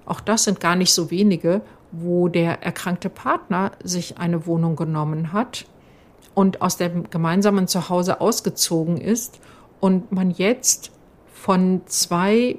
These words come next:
Wohnstandorten aus versucht, die Beziehung, ja, wieder ein bisschen neu zu definieren und den Kontakt vom täglichen Miteinander und Umeinandersein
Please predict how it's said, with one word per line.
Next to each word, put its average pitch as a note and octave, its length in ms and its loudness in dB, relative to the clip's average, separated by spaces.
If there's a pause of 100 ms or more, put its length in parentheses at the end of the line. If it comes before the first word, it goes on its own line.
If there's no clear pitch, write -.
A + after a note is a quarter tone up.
Wohnstandorten E3+ 1600 -2
aus E3+ 540 -2 (760)
versucht, F#3+ 1040 -2 (120)
die G3 60 0
Beziehung, B3+ 840 2 (1200)
ja, G#3+ 320 2
wieder G3+ 240 2
ein G3 100 4
bisschen G#3 560 4
neu A3+ 420 4
zu B3 220 -2
definieren G#3 880 2 (460)
und G#3 640 2 (440)
den F#3+ 140 4
Kontakt - 840 -2 (120)
vom F#3+ 340 2
täglichen A#3+ 680 2
Miteinander G#3 680 2
und F3 220 -4
Umeinandersein E3 1160 0